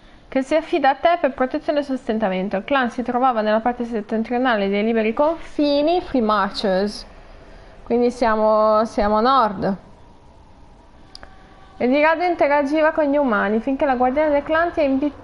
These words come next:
inviata al conclave della chiesa come spia, convinta che questo evento avrebbe cambia-, cambiato le sorti dei Dalish e di tutti gli elfi, una previsione tragicamente corretta.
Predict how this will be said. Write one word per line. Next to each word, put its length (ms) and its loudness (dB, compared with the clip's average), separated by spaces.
inviata 500 2
al 100 -4
conclave 640 -2
della 160 0
chiesa 320 -2
come 180 0
spia, 880 0
convinta 360 0
che 120 -2
questo 240 -2
evento 340 0
avrebbe 300 2
cambia-, 400 0
cambiato 320 -4
le 100 -2
sorti 380 -2
dei 200 0
Dalish 540 0
e 120 0
di 120 -2
tutti 380 -6
gli 80 -2
elfi, 380 -4
una 120 -2
previsione 480 -4
tragicamente 680 -6
corretta. 720 -8